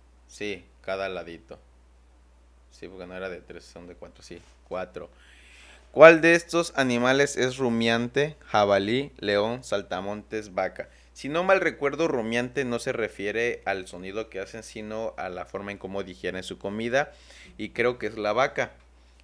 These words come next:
Entre esos también está el borrego y no sé si la alpaca, pero, eh, la vaca, que para mí, la vaca.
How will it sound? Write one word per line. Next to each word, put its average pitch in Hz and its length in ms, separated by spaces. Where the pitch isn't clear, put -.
Entre 98 400
esos 113 240
también 101 300
está 101 240
el 95 80
borrego 131 720
y 117 80
no 104 100
sé 113 80
si 90 160
la 85 80
alpaca, 120 600
pero, 107 640
eh, 85 320
la 82 100
vaca, 92 300
que - 100
para 82 220
mí, 98 260
la 92 160
vaca. 80 300